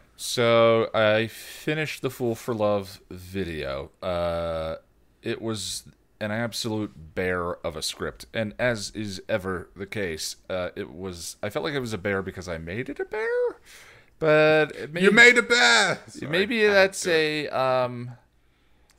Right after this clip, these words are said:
Speaker 1: maybe that's a, I mean, maybe that's just inevitable when you're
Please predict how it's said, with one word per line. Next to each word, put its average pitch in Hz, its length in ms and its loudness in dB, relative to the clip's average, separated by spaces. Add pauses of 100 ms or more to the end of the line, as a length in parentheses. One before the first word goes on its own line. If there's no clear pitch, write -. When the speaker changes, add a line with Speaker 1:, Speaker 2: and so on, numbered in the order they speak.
(600)
Speaker 1:
maybe 147 280 -4
that's 135 340 -2
a, 110 520 -2
I 120 120 -2
mean, 135 140 -6
maybe 170 160 -6
that's 165 200 -4
just 156 180 -8
inevitable 123 560 -2
when 113 380 -6
you're 101 720 -4